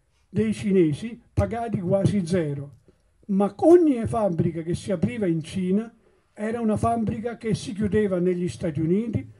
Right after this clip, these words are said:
e in Europa e in Italia. Contemporaneamente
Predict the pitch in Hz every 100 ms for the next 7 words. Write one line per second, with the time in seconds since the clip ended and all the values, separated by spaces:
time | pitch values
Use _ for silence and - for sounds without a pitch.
0 | _ _ _ - 220 226 226 233 240 214
1 | 156 - - - _ - 202 202 185 185
2 | 156 139 131 _ _ _ _ _ _ _
3 | _ _ _ _ _ - 269 269 269 240
4 | 254 254 247 240 208 165 147 214